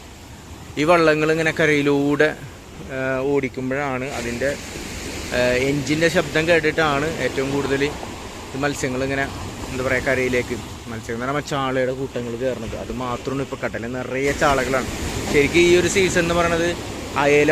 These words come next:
പോലെയുള്ള മീനുകൾ വരുന്ന സമയമാണ് ഈ കിഴക്കുന്ന് കാറ്റ് ഊതി കഴിഞ്ഞാൽ. പക്ഷേ ചാള ഉള്ളതുകൊണ്ടായിരിക്കണം ഇപ്പോൾ മറ്റുള്ള മീനുകളൊന്നും വരുന്നില്ല, വെറും ചാളന് കിട്ടണം. നല്ല മഴക്ക് സാധ്യത ഉണ്ട്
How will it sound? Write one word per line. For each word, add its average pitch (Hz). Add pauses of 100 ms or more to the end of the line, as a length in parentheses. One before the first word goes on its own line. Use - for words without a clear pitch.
പോലെയുള്ള 160
മീനുകൾ 151
വരുന്ന 143
സമയമാണ് 127
ഈ -
കിഴക്കുന്ന് 120
കാറ്റ് 120
ഊതി 113
കഴിഞ്ഞാൽ. 110 (340)
പക്ഷേ 120 (760)
ചാള 104 (100)
ഉള്ളതുകൊണ്ടായിരിക്കണം 131 (1600)
ഇപ്പോൾ 131 (1600)
മറ്റുള്ള 139
മീനുകളൊന്നും 143 (140)
വരുന്നില്ല, 123 (120)
വെറും 110 (140)
ചാളന് 131
കിട്ടണം. 104 (1300)
നല്ല 147 (160)
മഴക്ക് 165
സാധ്യത 151
ഉണ്ട് 143